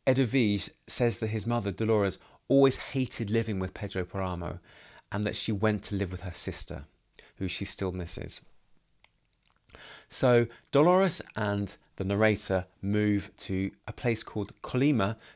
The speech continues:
to live with his aunt Gertrudis. So it appears here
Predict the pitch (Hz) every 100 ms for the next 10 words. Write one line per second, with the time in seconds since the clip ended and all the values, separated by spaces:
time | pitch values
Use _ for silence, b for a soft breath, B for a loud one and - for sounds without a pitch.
0 | - 101 101 107 - - 95 98 - b
1 | b b _ _ 101 87 - 98 95 -
2 | _ - - 107 101 - - 98 90 73
3 | 76 - - - b b b b - 101
4 | 90 - 143 127 110 110 95